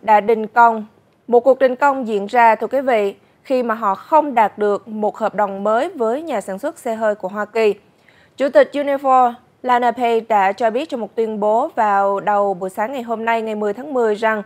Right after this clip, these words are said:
G M, tức là General Motors, đã từ chối đáp ứng thỏa thuận mẫu mà công đoàn đã đàm phán với Ford Canada. Công ty tiếp tục thiếu các yêu cầu về lương,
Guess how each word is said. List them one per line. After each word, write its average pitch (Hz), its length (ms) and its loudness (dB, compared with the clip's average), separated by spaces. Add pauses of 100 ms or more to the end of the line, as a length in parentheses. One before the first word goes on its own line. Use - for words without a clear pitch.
(580)
G 247 60 -4 (300)
M, 226 60 -6 (280)
tức 311 180 -6
là 214 400 6 (420)
General 240 480 2
Motors, 226 560 0 (200)
đã 220 120 0
từ 240 340 4
chối 247 420 0
đáp 339 240 -4
ứng 294 180 -4
thỏa 202 160 -6
thuận 190 320 -10
mẫu 190 400 0 (120)
mà 226 140 0
công 285 200 -4
đoàn 220 240 2
đã 196 100 -2
đàm 202 260 -4
phán 233 460 -2
với 269 220 2 (100)
Ford 254 340 4 (140)
Canada. 247 540 4 (480)
Công 320 140 4
ty 330 200 0
tiếp 392 180 -2
tục 269 240 2
thiếu 269 220 -2
các 403 140 -10
yêu 285 140 -4
cầu 220 240 2
về 208 220 0
lương, 240 340 4